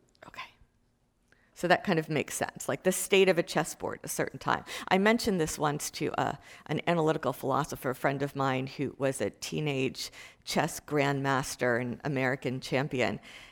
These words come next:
And he said, "Well, that's not really true because if you follow the game from the beginning, you have an insight into how the other person is thinking." <laughs> And like, um, but in general,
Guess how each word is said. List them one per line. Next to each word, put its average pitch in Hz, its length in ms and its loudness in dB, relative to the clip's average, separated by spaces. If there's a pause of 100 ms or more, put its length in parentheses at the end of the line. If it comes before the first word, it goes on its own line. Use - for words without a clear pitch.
And 180 160 2
he 175 100 2
said, 160 220 -2
"Well, 233 360 4
that's 240 240 0
not 240 180 0
really 175 300 4
true 156 380 -2
because 143 280 -2
if 131 80 -12
you 147 80 -4
follow 170 220 6
the 160 100 2
game 160 220 0
from 160 140 -6
the 139 80 0
beginning, 220 500 4
you 156 120 4
have 127 180 6
an 147 160 -2
insight 202 500 4
into 139 160 -2
how 143 140 2
the 151 100 2
other 131 140 4
person 143 340 0
is - 160 -4
thinking." 185 600 8
<laughs> - 20 8
And - 160 4
like, - 360 2 (440)
um, 147 300 6 (260)
but 220 120 6
in 277 200 10
general, 220 520 10